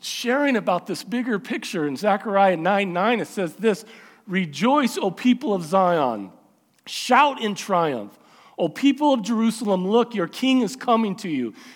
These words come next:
He is righteous and victorious, yet he is humble,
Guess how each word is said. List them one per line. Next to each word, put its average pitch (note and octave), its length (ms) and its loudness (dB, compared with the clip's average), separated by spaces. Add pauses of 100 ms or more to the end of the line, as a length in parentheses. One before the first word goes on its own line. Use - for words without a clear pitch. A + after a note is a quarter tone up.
He G#3 120 4
is F#3+ 160 2
righteous G#3 600 2
and G#3 180 -2
victorious, G3 720 0 (220)
yet G3+ 180 0
he G#3 140 2
is F#3 120 2
humble, A#3+ 920 0